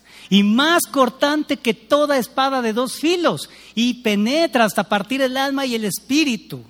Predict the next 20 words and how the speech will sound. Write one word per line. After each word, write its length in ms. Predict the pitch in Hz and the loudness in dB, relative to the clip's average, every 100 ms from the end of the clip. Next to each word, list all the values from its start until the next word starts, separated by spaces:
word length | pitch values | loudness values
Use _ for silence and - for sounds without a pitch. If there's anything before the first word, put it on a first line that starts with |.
| _ _ - | _ _ -8
las 180 | 202 | -4
coyunturas 680 | - 247 247 220 294 339 285 | 0 2 2 0 0 2 2
y 40 | 240 | 2
los 180 | 220 | -2
tuétanos, 440 | - 320 294 240 208 | -2 0 0 0 -2
y 60 | |
discierne 500 | 240 240 - 302 311 | -4 -4 -2 0 0
los 200 | 269 233 | -2 -4
pensamientos 920 | - 214 202 196 214 208 196 220 302 - - - | -4 -4 -2 -2 0 -2 -2 -2 -4 -6 -12 -4
y 140 | 214 | -2
las 260 | 202 196 196 | 0 0 0
intenciones 1000 | 190 190 185 180 - 220 240 254 294 - - - - | -2 0 -2 -2 -4 -6 -4 -4 -6 -8 -18 -20 -10
del 480 | 151 208 220 208 - - _ | -4 -4 -4 -12 -18 -20 _
corazón". 840 | 175 170 147 131 - 170 143 143 - _ _ _ _ _ _ _ _ _ _ _ _ _ | -8 -6 -6 -8 -10 -12 -14 -16 -20 _ _ _ _ _ _ _ _ _ _ _ _ _
Esa 220 | 202 240 | -12 -12
es 180 | 247 - | -14 -16
la 80 | 185 | -18
palabra 460 | 180 175 185 185 170 | -16 -16 -14 -16 -18
de 100 | 156 | -20
Dios, 300 | 160 180 | -20 -20